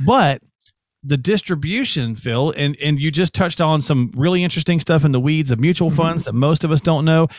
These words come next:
Speaker 1: I imagine every single thing that could affect us as a retiree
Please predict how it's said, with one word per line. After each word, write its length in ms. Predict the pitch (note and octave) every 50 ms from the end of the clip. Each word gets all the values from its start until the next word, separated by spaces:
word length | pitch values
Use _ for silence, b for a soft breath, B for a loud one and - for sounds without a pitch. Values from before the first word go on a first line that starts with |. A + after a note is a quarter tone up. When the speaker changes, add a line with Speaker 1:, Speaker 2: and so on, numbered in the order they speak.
| B B B
Speaker 1:
I 160 | - D3+ G3+ B3+
imagine 560 | B3+ G#3+ F3+ F3 F3 F3 D3+ E3+ E3 E3+ E3 - _ _ _ _ -
every 340 | G3 G#3+ F#3+ F3+ F#3+ G#3 F#3+
single 380 | - - G3 G3 F#3 F3+ E3+
thing 220 | - - F3+ F3 E3
that 160 | D3+ C3+ -
could 100 | D3 C3
affect 320 | B2 - D#3+ D#3 D3+ -
us 140 | C#3 B2+ B2+
as 120 | B2+ A#2
a 40 | A2+
retiree 680 | G#2+ A2 G#2+ - C3+ A#2+ A#2 A2+ A#2 C#3 D#3 D3+ D3